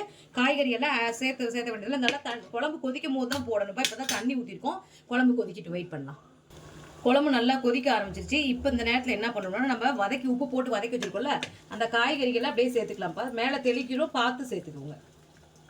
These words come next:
இப்ப இந்த நாலு மாங்காய் கட் பண்ணி வச்சிருக்கிறோம் இல்லையா, ஒரு மாங்காய், I mean, ஒரு அரை மாங்காவில நாலு துண்டுகளா கட் பண்ணி வச்சிருக்கோம். அதை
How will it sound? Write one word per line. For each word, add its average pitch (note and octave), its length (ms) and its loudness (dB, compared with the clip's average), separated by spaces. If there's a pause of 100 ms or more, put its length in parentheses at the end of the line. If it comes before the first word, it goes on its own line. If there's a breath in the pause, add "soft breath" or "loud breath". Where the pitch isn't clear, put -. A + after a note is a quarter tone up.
(1120)
இப்ப A3+ 220 -2
இந்த A3+ 140 0
நாலு A#3 300 4
மாங்காய் B3+ 320 2
கட் B3 160 0
பண்ணி A#3+ 180 0
வச்சிருக்கிறோம் F#3+ 320 -2
இல்லையா, G3 480 2
ஒரு G#3 180 -4
மாங்காய், G3+ 400 -2
I - 0 -
mean, G#3 300 -6
ஒரு G3 320 -4
அரை F#3 180 0
மாங்காவில G#3+ 560 -2
நாலு G#3 260 0
துண்டுகளா A3 380 0
கட் G3 160 -6
பண்ணி F#3+ 180 -8
வச்சிருக்கோம். G3 220 0
அதை F3+ 80 -4